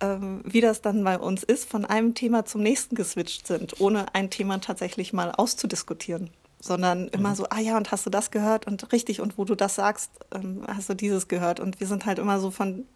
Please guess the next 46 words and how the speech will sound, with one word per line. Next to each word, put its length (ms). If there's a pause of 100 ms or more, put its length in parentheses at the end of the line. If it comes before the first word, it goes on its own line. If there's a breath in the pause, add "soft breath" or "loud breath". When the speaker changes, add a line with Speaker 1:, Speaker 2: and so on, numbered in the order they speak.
(100)
Speaker 1:
Digitalthema 840
zu 140
Digitalthema 720
geswitcht, 500
ohne 160
bei 240
einem 140
mal 160 (100)
zu 160
bleiben. 360 (640 loud breath)
Dann 180
haben 140
wir 80
uns 160
getrennt, 640
äh, 180
von 260
diesen 220
Treffen 340
und 160
haben 140
gedacht, 320 (560 loud breath)
„Verdammt, 460
wir 80
hätten 240
noch 140
so 200
viel 480
zu 160
diesen 320 (340)
einzelnen 440
Themen 280
sagen 340
können.“ 320 (380)
Und 160
dann 280
haben 120
wir 80
gedacht, 340
„Dann 240
disziplinieren 760
wir 100
uns 240
mit 180
diesem 180
Podcast, 720